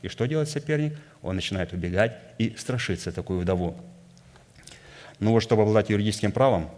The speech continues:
показывать в своей вере добродетель справедливого суда, необходимо обрезать крайнюю плоть своего сердца. То есть мы проходим дальше. <laughs> То есть, чтобы это все было юридически основано. Раз мы пришли к судье, то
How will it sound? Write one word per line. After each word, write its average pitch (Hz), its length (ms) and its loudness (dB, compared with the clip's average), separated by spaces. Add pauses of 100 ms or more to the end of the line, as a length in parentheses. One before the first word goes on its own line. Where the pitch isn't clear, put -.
показывать 98 380 2
в - 20 -10
своей 110 220 2
вере 95 140 2
добродетель 98 680 0
справедливого 101 580 0
суда, 120 420 0 (180)
необходимо 104 640 2
обрезать 101 500 0
крайнюю 101 380 2
плоть 104 240 0
своего 95 240 0
сердца. 90 460 -2
То - 80 -8
есть 87 100 -8
мы 101 80 0
проходим 98 380 -2
дальше. 95 320 4 (1040)
<laughs> - 440 -12
То 98 80 0
есть, 90 120 -2
чтобы 92 220 -2
это 92 100 -4
все - 180 0
было 95 120 -2
юридически 104 640 0 (360)
основано. 92 640 2 (300)
Раз 107 240 6
мы 107 80 0
пришли 101 300 -2
к - 60 -10
судье, 117 600 2 (640)
то 85 440 -2